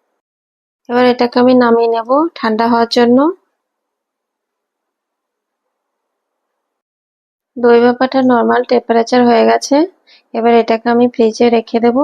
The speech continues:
দু থেকে তিন ঘন্টার জন্য। তবে এটা ঠান্ডা ঠান্ডা খেতেই ভালো লাগে। যদি ফ্রিজ না থাকে,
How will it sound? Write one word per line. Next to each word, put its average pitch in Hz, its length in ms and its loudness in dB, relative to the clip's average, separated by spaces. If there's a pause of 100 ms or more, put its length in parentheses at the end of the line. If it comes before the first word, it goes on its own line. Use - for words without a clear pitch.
(100)
দু 254 180 -2
থেকে 233 220 0
তিন 233 220 -2
ঘন্টার 226 380 -2
জন্য। 240 260 -2 (680)
তবে 277 220 -2
এটা 277 200 -2
ঠান্ডা 214 280 -2
ঠান্ডা 247 260 -2
খেতেই 262 320 -4
ভালো 254 240 2
লাগে। 220 300 -2 (1600)
যদি 262 220 -4
ফ্রিজ 254 320 0
না 277 160 0
থাকে, 254 340 0